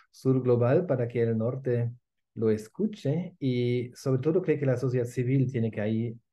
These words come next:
trabajar juntos, tanto en investigación como periodismo,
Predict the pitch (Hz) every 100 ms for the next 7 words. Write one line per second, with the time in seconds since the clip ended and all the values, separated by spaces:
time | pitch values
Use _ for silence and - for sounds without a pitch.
0 | - _ _ _ - 113 113 117 120 -
1 | 139 143 165 165 - - - _ - 120
2 | 127 123 117 117 110 120 117 113 113 113
3 | 117 123 120